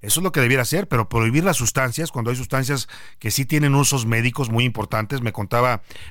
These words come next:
nuestra colaboradora Milka Ramírez que su, su madre estuvo hospitalizada, lamentablemente ya falleció, pero cuando estaba hospitalizada en el Seguro Social, eh, necesitaba que le proporcionaran fentanilo porque ella estaba ya en una fase terminal de su enfermedad y les decían que no había fentanilo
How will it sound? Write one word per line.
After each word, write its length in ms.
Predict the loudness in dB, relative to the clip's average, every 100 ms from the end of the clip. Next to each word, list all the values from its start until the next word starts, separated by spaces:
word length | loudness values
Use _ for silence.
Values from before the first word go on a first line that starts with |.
| -12
nuestra 220 | -8 -6
colaboradora 480 | -4 -2 0 2 2
Milka 280 | 0 0
Ramírez 340 | 0 2 0 -2
que 80 | -6
su, 100 | -10 -16
su 160 | -12 -2
madre 400 | 0 2 0 -2 -12 -14 -12
estuvo 280 | -6 -2
hospitalizada, 680 | 0 -2 0 0 2 4 4
lamentablemente 580 | 2 0 0 2 2 2
ya 120 | 2
falleció, 440 | 2 2 4 2 2 -4 -8
pero 140 | -4 0
cuando 140 | 0
estaba 180 | 2 2
hospitalizada 540 | 2 0 0 2 2
en 80 | 2
el 40 |
Seguro 240 | 0 0 0
Social, 380 | 0 2 2 -2 -10 -16 -10
eh, 160 | -4
necesitaba 560 | -2 -2 -4 -4 0 0
que 100 | 0
le 160 | -4 -6 -12
proporcionaran 540 | -10 -6 -2 2 2
fentanilo 560 | 0 0 2 2 2 -2 -10 -16
porque 220 | -14 -4 0
ella 100 | 2
estaba 220 | 2 2
ya 100 | 2
en 60 |
una 280 | 2 2 0 -6 -16 -8
fase 300 | -2 0 0
terminal 460 | 0 0 0 0
de 80 | 0
su 100 | -2
enfermedad 480 | 0 0 2 2 0 -4 -14
y 140 | -8 -2
les 160 | 0
decían 240 | 0 0 0
que 100 | 2
no 60 |
había 140 | 2 2
fentanilo 520 | 2 2 2 0 -6